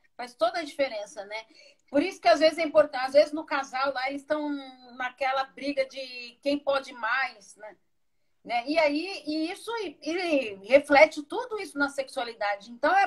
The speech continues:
baixar a guarda um pouco e, e poder escutar, né? Porque eu falo pros casais que às vezes eles estão lá numa discussão, mas tá, não tá escutando o que o outro tá falando, tá preocupado em, em, em se defender, né? "Não, então eu tenho que falar isso, isso, isso", aí fala, "Pá,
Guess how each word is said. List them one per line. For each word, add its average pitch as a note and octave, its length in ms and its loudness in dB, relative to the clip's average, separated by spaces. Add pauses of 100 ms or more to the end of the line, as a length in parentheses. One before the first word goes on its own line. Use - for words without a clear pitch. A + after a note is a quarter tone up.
baixar D#4+ 420 0
a F4+ 40 -4
guarda C#4+ 420 -2
um C#4 40 -12
pouco D4+ 280 0
e, D#4+ 160 -16 (200)
e C#4+ 60 -18
poder D#4+ 320 0
escutar, D4 600 -6
né? G#3 140 -8
Porque - 160 -14
eu B3 160 -10
falo D4 260 0
pros D4 180 -14
casais B3 400 -2
que - 100 -8
às B3 100 -8
vezes D4+ 180 6
eles D#4+ 200 -4
estão C#4 280 -2
lá A#3+ 300 0 (320)
numa B3+ 240 -10
discussão, D#4+ 560 0
mas D4+ 220 0
tá, D#4 360 2
não D4+ 160 -4
tá F#4+ 140 2
escutando D#4 540 -2
o - 20 -8
que C4 100 -16
o C4+ 40 -6
outro C4 200 -6
tá A#3+ 140 -4
falando, G#3+ 340 -4
tá A#3+ 140 -4
preocupado D#4+ 760 0
em, F#4 140 -12
em, E4+ 280 -6 (200)
em D4+ 160 -8
se D#4+ 180 -10
defender, F4+ 640 -4
né? B3 300 -8 (200)
"Não, A#3+ 180 -2
então C4 260 0
eu D#4+ 100 4
tenho D#4 180 -2
que - 60 -14
falar B3 240 -2
isso, D4+ 420 -6
isso, C#4+ 360 -4
isso", E4 400 -4
aí D#4+ 420 2
fala, D4+ 220 4
"Pá, F#4 360 -2